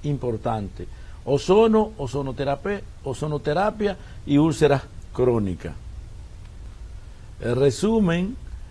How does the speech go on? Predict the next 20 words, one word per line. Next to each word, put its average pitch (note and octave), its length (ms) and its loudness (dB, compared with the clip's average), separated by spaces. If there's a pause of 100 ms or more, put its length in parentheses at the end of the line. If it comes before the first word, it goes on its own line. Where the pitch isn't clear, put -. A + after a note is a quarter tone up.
(280)
eh, B2 140 -4
la C3 120 2
introducción: C#3 760 6
el D3 80 4
ozono F3 440 4
es D3+ 160 0
un D#3 120 -4
gas D3+ 120 4
natural E3 640 2 (100)
cuya B2 200 -2
molécula C3 520 0
está B2+ 240 0
formada C#3 500 2
por G#2 180 -6
tres A2 280 -6
átomos C3+ 440 -4
de C#3+ 60 0
oxígeno. D3 540 -2 (800)
La A#2 120 0
ozonoterapia C#3 960 2